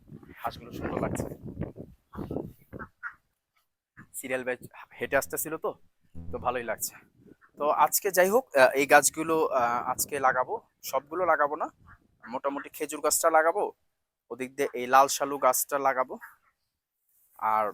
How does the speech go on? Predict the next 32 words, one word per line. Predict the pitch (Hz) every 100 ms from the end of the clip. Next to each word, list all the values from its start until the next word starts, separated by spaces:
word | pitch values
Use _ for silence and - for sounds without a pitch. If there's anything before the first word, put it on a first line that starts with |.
| _
যেটা | - 113
স্মোক, | 110 - 135 143 _ _
স্মোক | - - 135 143
ব্রাশ, | 123 123 - - _ - - -
আর | 113 117
হচ্ছে | 127 - 214 277 _ _ _ _ _ _ _ _
এই | 113
বোতল | 104 123 - 143
ব্রাশ | 139 139
গাছটা | 143 - 165
লাগাবো, | 156 160 214 -
আর | 120 120 -
এই | 131
গাছটা | 123 - 117
লাগাবো। | 104 92 85 _ _ _ _ _ _ _ -
আর | 101 107 110 -
এটা | 131 160 - _ -
আরেকটা | 147 180 170
কথা, | 120 - 87 - _ -
এই | 160
গাছটা | 170 175 196
কিন্তু, | 202 202 208 - _
আহ, | - - 123 110 -
লতার | 127 139 165
মতো | 156 151 139
বেয়ে | 135
ওঠে। | 127 107 90 - -
যদি | - 143 147 -
গোড়া | - 131 156
থেকে | 170 180
কেটে | 170 170
দিই, | 175 285